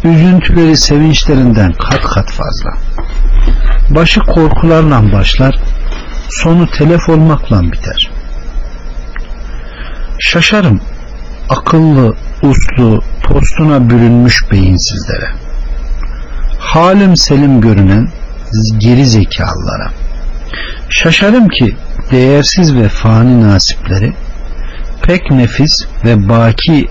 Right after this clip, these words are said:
nasiplere tercih etmişler. Eni gökler ve yer kadar geniş cenneti satmış, yerine salgın hastalıklara uğramış kimseler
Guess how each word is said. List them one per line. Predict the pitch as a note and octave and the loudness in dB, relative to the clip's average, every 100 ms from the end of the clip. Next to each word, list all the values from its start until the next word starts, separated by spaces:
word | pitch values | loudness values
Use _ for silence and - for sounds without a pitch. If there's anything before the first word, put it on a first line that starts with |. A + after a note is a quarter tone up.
| - | 0
nasiplere | G#2 G#2 - - G2 F#2+ - | 2 2 -2 -2 0 0 0
tercih | G2+ F2+ - G#2 | -2 -4 -4 -6
etmişler. | - - - - - B2+ - - - - - - - - - - - - - - | -6 -8 -6 -6 -6 -8 -8 -8 -10 -10 -10 -10 -10 -12 -12 -12 -14 -12 -6 0
Eni | C#3+ C#3+ C#3 - - - - - - | 2 4 2 0 -6 -6 -6 -8 -2
gökler | A2+ A2 C#3+ - D#3+ E3 D3+ | 0 2 2 0 0 2 4
ve | B2+ | 4
yer | G#2 A#2+ B2+ | 4 4 2
kadar | - A#2 G#2 G2+ | 2 0 2 2
geniş | F#2 G#2 A#2 A#2+ - | 2 4 4 2 0
cenneti | A#2 G#2+ G#2 G2+ G#2+ | 2 4 4 2 0
satmış, | - A2+ G#2+ D3+ G3 - - - - - - - - - - - C3 | 0 0 0 2 2 2 -4 -6 -6 -8 -8 -8 -8 -8 -10 -4 0
yerine | A#2 C3+ E3 F3 B2 - - | 2 4 4 4 2 -2 -6
salgın | - - A2+ A#2 C3+ F3 | -6 -2 2 2 4 4
hastalıklara | C#3+ C3+ - B2+ A#2+ C3+ B2+ C3+ | 2 2 0 0 0 0 2 2
uğramış | C3+ B2 A2+ G2+ - | 2 2 4 2 0
kimseler | - F#2+ - F#2+ G2+ | 0 -2 0 0 0